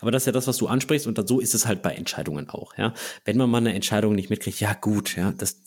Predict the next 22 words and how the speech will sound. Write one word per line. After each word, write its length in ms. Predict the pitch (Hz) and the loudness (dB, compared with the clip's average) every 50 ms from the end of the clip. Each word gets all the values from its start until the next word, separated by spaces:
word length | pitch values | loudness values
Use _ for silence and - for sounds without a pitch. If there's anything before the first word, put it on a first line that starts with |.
| - - | -8 -2
dann 240 | 117 110 104 98 90 | -2 -2 0 0 0
geht 140 | 120 113 | 0 0
jetzt 140 | - 110 - | 0 0 -2
nicht 120 | 117 110 - | -2 -2 -2
die 120 | 101 90 | 0 2
Welt 220 | 98 104 113 120 | 4 2 2 0
unter. 280 | - 85 87 - - - - | -2 -6 -8 -10 -10 -8 -4
Ne? 200 | 107 117 120 - - | -2 -2 -2 -2 -4
Wie 80 | - 98 | -4 -2
gesagt, 320 | 107 101 117 113 113 - - - _ _ _ | 0 2 2 0 0 -4 -14 -20 _ _ _
ihr 80 | - 110 | -8 -8
habt 140 | 110 - - | -4 0 0
ja 60 | 101 | 0
siebzig 360 | - 214 - - - 107 - | 0 0 -2 0 -2 0 2
Entscheidungen 420 | 90 87 - - - - 90 90 | 0 0 2 2 2 2 2 2
getroffen, 340 | 80 80 - - 131 131 143 | 0 0 0 0 0 0 0
ihr 60 | 113 | -2
habt 100 | 85 - | -2 0
ja 60 | - 87 | -2 -2
siebzig 300 | 87 95 - - - 92 | -2 0 -2 -2 -2 -2
Entscheidungen 380 | 82 - - 85 80 82 80 | 0 0 0 -2 0 -2 -2
befolgt. 440 | 73 71 - 92 78 - - _ _ | -2 -2 -2 -2 -2 -4 -6 _ _